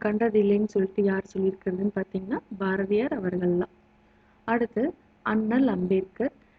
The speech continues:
இந்த பாடத்துல அம்பேத்கர் அவர்களை பத்தின முழு விஷயம், நிறைய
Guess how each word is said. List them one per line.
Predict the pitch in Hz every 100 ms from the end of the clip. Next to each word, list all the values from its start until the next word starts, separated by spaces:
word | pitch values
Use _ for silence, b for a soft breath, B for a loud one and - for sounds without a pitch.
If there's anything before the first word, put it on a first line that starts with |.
| b
இந்த | 254 339 381 370
பாடத்துல | 226 220 214 226 240 240
அம்பேத்கர் | 202 233 254 - 208
அவர்களை | 190 190 208 208
பத்தின | 190 - 233 349
முழு | 214 202 196
விஷயம், | 196 - 214 208 196
நிறைய | 185